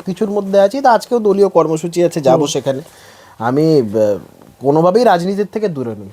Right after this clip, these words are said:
Speaker 1: মানে, আমি রাজনীতি থেকে দূরে থাকতে চাইলেও রাজনীতি আমার থেকে দূরে থাকবে না। আমি যেভাবে যা যা করছিলাম তাই তাই করছি। হয়তো হ্যাঁ,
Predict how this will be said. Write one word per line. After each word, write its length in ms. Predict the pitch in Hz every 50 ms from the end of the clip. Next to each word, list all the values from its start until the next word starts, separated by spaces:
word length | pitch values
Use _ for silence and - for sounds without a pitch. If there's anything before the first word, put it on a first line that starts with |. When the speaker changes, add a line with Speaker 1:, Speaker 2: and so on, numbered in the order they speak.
| - 113
Speaker 1:
মানে, 140 | 113 123 123
আমি 300 | 123 127 143 175 190 175
রাজনীতি 340 | 160 151 151 170 185 185 175
থেকে 180 | 180 202 202
দূরে 240 | 180 160 156 180 180
থাকতে 280 | 180 180 170 - _ -
চাইলেও 200 | - 185 196 208
রাজনীতি 380 | 196 165 147 147 165 165 160 170
আমার 160 | 151 151 151 -
থেকে 120 | - 175 170
দূরে 200 | 143 135 143 139
থাকবে 300 | - 135 123 117 117 123
না। 120 | 143 190 - - - - _ _ _ _ _ _ _ _ _ _ -
আমি 240 | 120 131 160 190 185
যেভাবে 420 | 135 151 165 165 185 202 220 254
যা 220 | 196 175 160 156 170
যা 140 | 202 220
করছিলাম 540 | 226 - 233 214 214 - 240 247 262 285 302
তাই 220 | - - 160 156 160
তাই 220 | 160 214 240 247
করছি। 360 | - 240 220 - - 277 302
হয়তো 280 | 240 226 220 220 240 247
হ্যাঁ, 240 | 202 220 214 185